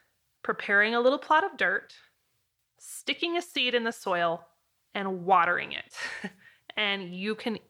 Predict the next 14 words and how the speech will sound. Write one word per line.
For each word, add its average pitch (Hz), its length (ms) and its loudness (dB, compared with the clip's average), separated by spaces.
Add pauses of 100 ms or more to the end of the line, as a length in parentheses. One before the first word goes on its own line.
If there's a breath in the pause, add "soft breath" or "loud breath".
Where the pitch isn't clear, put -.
(140)
easily 240 400 2
grow 196 280 2
food 190 360 -6
that - 240 -2
way. - 240 -4 (560 loud breath)
So 226 240 6
take - 340 -2
the 427 80 -10
things 339 220 -2
I've 339 160 2
told 269 220 0
you 254 60 0
into 240 160 2
consideration, 202 800 0